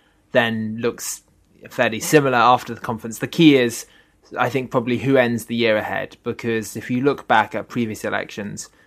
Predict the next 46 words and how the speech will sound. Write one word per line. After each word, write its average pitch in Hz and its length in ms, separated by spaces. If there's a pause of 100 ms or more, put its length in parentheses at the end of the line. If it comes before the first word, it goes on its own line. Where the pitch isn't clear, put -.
(120)
the - 60
party 127 460
that 104 380
starts - 800 (100)
the 107 320
January 107 460
before 107 520
spring 110 300
election 104 400
ahead 104 320
normally 113 320
goes 104 240
on 101 140
to 98 100
win. 98 320 (320)
It's - 140
quite 110 320
hard, 104 500
um, 101 460 (300)
it's - 80
quite 107 220
rare 107 200
that 98 200
the, - 80 (180)
that 101 160
the 110 60
polls 110 340
move 107 160
then. 101 220
So 110 320 (320)
if 156 160
Labour 151 360
is 120 120
still - 180
ahead 113 240
then, 123 240
that's 117 260
when 110 200
the 107 100
Conservatives 107 640
really 107 220
will 107 200
start - 360
to - 60
panic. 95 600 (400)
Um, 104 880